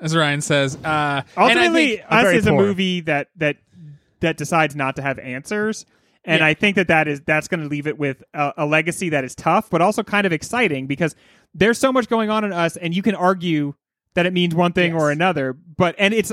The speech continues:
Speaker 2: the movie is
Speaker 1: How rare
Speaker 2: pointedly,
Speaker 1: these days.
Speaker 2: it's, and it's pointedly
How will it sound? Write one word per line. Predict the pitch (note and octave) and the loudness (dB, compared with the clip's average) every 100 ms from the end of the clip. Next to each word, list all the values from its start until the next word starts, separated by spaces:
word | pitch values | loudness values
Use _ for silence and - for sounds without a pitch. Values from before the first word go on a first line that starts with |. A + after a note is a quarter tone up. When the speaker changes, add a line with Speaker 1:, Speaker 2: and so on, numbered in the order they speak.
| F#3+ | -8
Speaker 2:
the | - F#3+ | 0 2
movie | A3 C4 | 4 4
is | G3+ E3 | 0 0
Speaker 1:
How | G3+ A#3 | 2 2
rare | |
Speaker 2:
pointedly, | C4 D#3+ F#3 | 2 2 2
Speaker 1:
these | E3+ | 0
days. | D#3+ A2 - - _ - - - - | -2 -8 -18 -20 _ -20 -20 -20 -2
Speaker 2:
it's, | A3 A3+ - A#3+ | 0 0 -2 0
and | A#3+ | 2
it's | A#3 | 2
pointedly | - B3+ D4+ B3+ E3+ D#3+ C#3+ C#3 | 2 0 0 -4 -4 -2 -2 -6